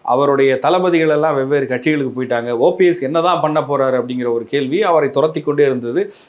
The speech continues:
இன்னைக்கு அவருடைய சொந்த மாவட்டமான தேனியில் ஒரு ஆலோசனை கூட்டத்தை ஓ பி எஸ் நடத்தி முடித்திருக்கிறார். அந்த ஆலோசனை கூட்டத்துக்கு பிறகு அவர் சொன்ன ஒரு முக்கியமான விஷயம்,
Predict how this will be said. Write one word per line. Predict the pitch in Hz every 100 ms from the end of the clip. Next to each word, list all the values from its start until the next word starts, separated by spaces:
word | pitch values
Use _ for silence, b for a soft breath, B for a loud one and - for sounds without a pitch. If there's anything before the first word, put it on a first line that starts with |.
| -
இன்னைக்கு | 175 208 180
அவருடைய | 165 160 151 143
சொந்த | 147 170
மாவட்டமான | 160 147 135 131 127 127 165
தேனியில் | - 185 196 170
ஒரு | 220 180
ஆலோசனை | 160 196 196 185 165
கூட்டத்தை | 143 135 127 170 175
ஓ | 143
பி | 139
எஸ் | 139 -
நடத்தி | 123 131 135
முடித்திருக்கிறார். | 127 127 127 113 127 165 - B B B
அந்த | - 202 247
ஆலோசனை | 220 214 220 214 196
கூட்டத்துக்கு | 165 160 165 147 139
பிறகு | 147 151 143 151
அவர் | 147
சொன்ன | 147 160 190 175
ஒரு | 156
முக்கியமான | 135 127 135 135 131
விஷயம், | 117 - 160 214